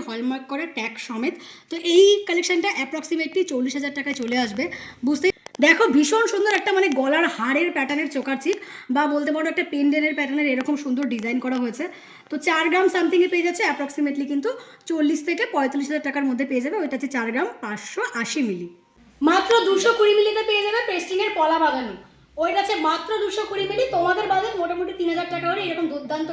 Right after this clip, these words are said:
কালেকশন পেয়ে যাবে। যাদের বাজেট একটু বেশি, এইরকম সুন্দর কালেকশন পাঁচ হাজার টাকার মধ্যেই কিন্তু পেয়ে যাচ্ছ। শাখা পলার একটা কম্বো কালেকশন, রেগুলার ইউজ করতে পারো। এগুলো কিন্তু চুড়ির ওপরে আছে, পিওর শাখা নয়, চুড়ির ওপরে আছে। যেহেতু চুড়ির ওপরে আছে, রোজ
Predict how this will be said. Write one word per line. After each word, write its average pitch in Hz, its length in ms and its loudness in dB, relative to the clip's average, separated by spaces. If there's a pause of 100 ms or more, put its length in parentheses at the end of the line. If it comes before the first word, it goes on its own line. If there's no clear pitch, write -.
কালেকশন 262 380 -4
পেয়ে 262 180 -2
যাবে। 190 140 -8 (440)
যাদের 349 260 2 (100)
বাজেট 359 240 2 (120)
একটু - 180 -10 (100)
বেশি, 392 200 -2 (420)
এইরকম 427 360 -2
সুন্দর 359 260 -4
কালেকশন 320 320 -2 (120)
পাঁচ 320 200 -2
হাজার 320 220 -2
টাকার 294 260 -4
মধ্যেই 277 260 -4
কিন্তু 339 220 0
পেয়ে 320 160 -4
যাচ্ছ। 208 160 -8 (420)
শাখা 349 300 0
পলার 392 260 2
একটা 392 180 -6
কম্বো 330 300 0
কালেকশন, 359 280 -2 (100)
রেগুলার 320 300 -2
ইউজ 330 200 -4
করতে 339 160 -8
পারো। 403 160 -4
এগুলো 339 220 -4
কিন্তু 339 180 -4
চুড়ির 359 280 -2
ওপরে 320 280 -2
আছে, 370 140 -10 (420)
পিওর 381 240 2
শাখা 381 280 -2
নয়, 480 260 0
চুড়ির 359 300 2
ওপরে 320 180 0 (100)
আছে। 359 140 -4 (320)
যেহেতু 339 240 -4
চুড়ির 381 280 0
ওপরে 403 260 -2
আছে, 381 120 2 (120)
রোজ 349 220 -2